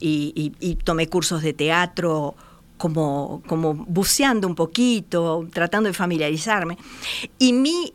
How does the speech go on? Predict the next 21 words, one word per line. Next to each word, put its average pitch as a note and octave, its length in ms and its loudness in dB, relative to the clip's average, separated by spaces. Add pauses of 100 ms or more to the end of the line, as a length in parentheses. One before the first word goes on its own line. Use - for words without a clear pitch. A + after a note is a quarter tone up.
incursión A#3 720 0
primera A3 640 0
como, D#3 640 -2 (160)
<laughs> - 160 -8
como, F#3 420 2 (1160)
como, E3+ 540 2
eh, D#3+ 840 -2
artista, D#3+ 580 -2
entre D#3 240 0
comillas, F3+ 960 0 (160)
eh, D#3+ 240 2
fue B3+ 480 0
a A3 80 0
raíz A3 340 0
de B3 100 -2
una B3 200 0
amiga, G#3 640 -2 (400)
eh, D3 720 -4
que, - 180 -10
del C#3+ 220 -4
liceo G3+ 580 -2